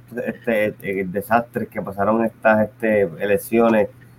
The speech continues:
y ¿cómo se llama lo que hubo antes? Y la, la, la, la, la,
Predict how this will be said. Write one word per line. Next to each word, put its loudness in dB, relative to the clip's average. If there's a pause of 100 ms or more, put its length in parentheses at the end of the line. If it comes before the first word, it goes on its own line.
(140)
y 0
¿cómo 2
se 0
llama 6
lo 6
que 6
hubo 6
antes? 4
Y -4
la, 4
la, 2
la, 0
la, -2
la, -2